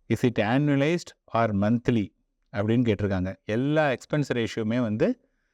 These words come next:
இயர்லி தான் அந்த எக்ஸ்பென்ஸ் ரேஷியோங்கிறது. டூ பர்சன்டேஜ்ங்கிறது இயர்லி, but that is amortized over a period of three sixty-five days. அப்ப எவ்ரி டேங்கிறது வந்து நான் ஒரு லட்ச ரூபாங்கிறத எடுத்துக்கிட்டோம் அப்படின்னா,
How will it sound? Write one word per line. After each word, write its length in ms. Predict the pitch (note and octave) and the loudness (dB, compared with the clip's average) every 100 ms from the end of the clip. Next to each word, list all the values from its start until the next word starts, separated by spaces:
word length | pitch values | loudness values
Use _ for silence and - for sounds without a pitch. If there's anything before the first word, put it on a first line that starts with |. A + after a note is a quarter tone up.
| _ - | _ -2
இயர்லி 420 | A2 C#3 D3 C3 | 0 2 0 0
தான் 120 | B2+ C#3+ | 0 0
அந்த 140 | B2+ | -2
எக்ஸ்பென்ஸ் 400 | G2+ - B2 - | -4 -2 -2 0
ரேஷியோங்கிறது. 520 | G#2+ - G#2 G2+ G2 - | -2 0 0 0 -2 0
டூ 160 | C#3 | -2
பர்சன்டேஜ்ங்கிறது 720 | C#3+ C3 - C3+ C3 B2+ C3 B2+ | 0 -2 0 -2 0 0 0 -2
இயர்லி, 460 | G2 G#2+ G#2 F3+ A#3+ _ _ _ | -2 -2 0 -2 -4 _ _ _
but 140 | B2+ C#3+ - _ _ | -4 -4 -6 _ _
that 80 | A#2+ A2 | -2 0
is 60 | B2+ | 0
amortized 640 | A2+ A2 C3 C3+ C3 C3+ A#2 | 0 0 0 0 -4 -4 -2
over 240 | G#2+ A#2 | -2 -2
a 60 | A2 G#2 | -2 -2
period 200 | A2 A2+ | -2 0
of 140 | G3+ - _ _ _ _ - | -2 -6 _ _ _ _ -2
three 140 | A#2+ A#2 | 0 0
sixty-five 460 | A2 - G2+ F#2+ F#2 | -2 -4 -2 -2 -2
days. 260 | F#2+ - | -4 -6
அப்ப 360 | - A2+ E3 G#3+ | -10 -2 0 0
எவ்ரி 360 | C#3 A2+ C3 C#3 | 0 -2 2 0
டேங்கிறது 460 | B2 C3+ C#3 A#2+ A2 | 2 0 0 0 0
வந்து 220 | G#2 C#3 | -2 -2
நான் 120 | C3+ | -2
ஒரு 240 | G#2+ G#2+ | -2 0
லட்ச 200 | A2+ G#2+ | -2 0
ரூபாங்கிறத 920 | A2 A#2 A#2+ A#2 G#2+ G#2 G2+ G#2 G2+ | -2 0 0 0 0 0 0 0 0
எடுத்துக்கிட்டோம் 440 | G2 A2 G2+ G2+ F#2+ | 0 -4 -2 -2 -2
அப்படின்னா, 280 | G2 G2 | -2 -2